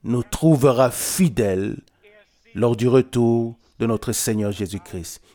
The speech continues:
Qu'il nous bénisse tous. Amen. Levons-nous et prions. Prions ensemble. Père céleste,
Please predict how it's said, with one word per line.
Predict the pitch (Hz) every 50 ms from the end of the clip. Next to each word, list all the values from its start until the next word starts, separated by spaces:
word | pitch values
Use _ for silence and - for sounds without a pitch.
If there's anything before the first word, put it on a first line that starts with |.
| _ _
Qu'il | - 107 107
nous | 107 107
bénisse | 107 107 117 113 117 117 104 - -
tous. | - 104 107 107 - - - - _ _ _ _ _ _ _ _ _ _ _
Amen. | 107 101 92 - 165 - - - - - - - - - _ _ _ _ _ _ _ _ _ - _ _
Levons-nous | 139 139 139 143 139 135 123 120 120 120 120 120 - - _
et | 113 110
prions. | - _ - 113 107 95 87 82 - - _ _ _ _ _ _ _ _ _ _ _ _ _ _ _ _ _ _ _ -
Prions | 117 127 127 131 131 127 123 - -
ensemble. | 127 123 113 - - 104 95 82 80 82 - - _ _ _ _ _ _ _ _ _ _ _ _ _ _ _ _ _ _ _ _ _ - - - - - - - - - - _ _ 190 196 196 196 196 _ _ 185 180 180 _ _ 185 175 180 _ _ _ _ _ _ _ _ - _ - _ _
Père | 117 120 131
céleste, | - - - - 127 117 117 117 110 107 - - - -